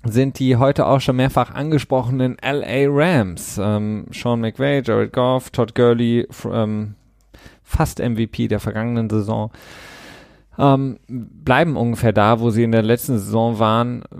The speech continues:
verbessern sich ein bisschen, aber, ähm, schaffen es nicht ganz nach vorne erstmal, zumindest im Ranking hier für das Playoff-Picture, ähm, auf Position drei. Sie haben extrem viel gemacht. Wir haben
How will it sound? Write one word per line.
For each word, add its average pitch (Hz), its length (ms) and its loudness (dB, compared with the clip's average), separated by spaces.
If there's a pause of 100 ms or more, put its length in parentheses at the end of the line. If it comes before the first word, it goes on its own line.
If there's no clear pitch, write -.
verbessern 120 480 0
sich 113 200 0
ein 117 100 -2
bisschen, 120 300 0
aber, 113 540 2
ähm, 113 340 -2 (220)
schaffen 139 380 0
es 127 140 -4
nicht - 300 -4
ganz 143 280 0
nach 101 140 0
vorne 120 400 0
erstmal, 143 500 -2
zumindest 120 400 -2
im 110 100 -2
Ranking 110 400 0
hier 107 220 0
für 104 220 -4
das 98 120 -2
Playoff-Picture, 131 960 0
ähm, 107 280 -2
auf 104 180 -4
Position 113 500 -2
drei. 113 440 0 (600)
Sie 120 220 2
haben 143 240 2
extrem 143 400 0
viel 135 160 2
gemacht. 120 460 0
Wir 110 100 4
haben 113 340 0